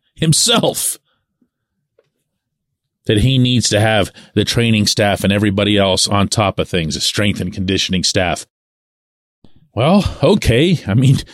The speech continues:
<laughs> better late than never. Better to acknowledge it than not. Now, Jarry could have just told everybody what the injury is. I'm ac-, actually, to be honest with you, I'm not sure why he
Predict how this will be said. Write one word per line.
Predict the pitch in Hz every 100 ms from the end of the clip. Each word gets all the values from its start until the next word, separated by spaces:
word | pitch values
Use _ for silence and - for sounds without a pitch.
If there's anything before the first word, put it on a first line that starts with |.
| 131
<laughs> | - - -
better | 92 147 202 170
late | 165 190 -
than | 107
never. | 131 190 120 127 - -
Better | 92 151 226 285
to | - - 220
acknowledge | - 131 147 233 254 151 -
it | 78 - - - - _ _ _ _ _ _ _
than | 107 165 185
not. | 196 233 180 - - - _ _ _ _ _ _ _ _ _ _
Now, | 120 127
Jarry | 151 208 220
could | 147 190
have | 170
just | 120 135
told | - 175 165
everybody | 160 175 123 110 107
what | 104 101
the | 87 87
injury | 123 90 90 87
is. | 104 101
I'm | 110 104 _ -
ac-, | 78 - - - -
actually, | 80 - 78
to |
be | 65 73
honest | 78 82
with | 85
you, | 90
I'm | 71
not | 73
sure | - - 78 - _ _ _ _ _ _ _ _ _ - -
why | 67 76
he | 78 - -